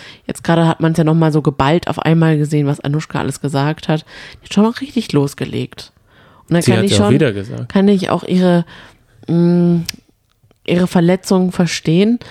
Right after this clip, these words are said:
Speaker 1: wobei ich mir gewünscht hätte, dass sie vielleicht über den Dingen steht und da so ein bisschen erhabener über, darüber reden kann und nicht so, „Das hat mich so verletzt“, und hat dann fast die Tr-, äh, hat fast Tränen bekommen. Da muss ich sagen, ach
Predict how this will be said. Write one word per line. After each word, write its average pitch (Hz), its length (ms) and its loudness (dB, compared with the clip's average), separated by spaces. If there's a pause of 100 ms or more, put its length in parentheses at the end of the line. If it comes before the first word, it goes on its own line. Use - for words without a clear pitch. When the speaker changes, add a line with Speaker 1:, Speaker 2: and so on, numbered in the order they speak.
(280)
Speaker 1:
wobei 175 320 2
ich - 320 -6 (120)
mir 175 160 0
gewünscht 160 520 0
hätte, 175 180 2
dass 165 200 2
sie 170 60 0
vielleicht 165 360 -2
über 151 160 0
den 151 140 0
Dingen 139 240 -2
steht 139 320 -8 (380)
und 151 160 0
da 156 140 2
so 156 100 2
ein 151 80 0
bisschen 151 580 2 (460)
erhabener 196 840 2
über, 196 340 4
darüber 190 420 2
reden 196 300 2
kann 190 340 2 (380)
und 180 160 4
nicht 185 260 2
so, 180 140 4
„Das 180 180 4
hat 185 140 -6
mich 185 180 -2
so 226 180 2
verletzt“, 185 420 0
und 165 120 0
hat - 140 -2
dann 160 120 0
fast - 360 -4
die 180 60 -20
Tr-, - 180 -14 (120)
äh, 147 200 -4
hat 160 200 -6
fast - 280 -4 (420)
Tränen 180 400 4
bekommen. 170 360 2
Da 165 60 2
muss 165 200 2
ich 165 120 -4
sagen, 160 400 0 (600)
ach - 580 -4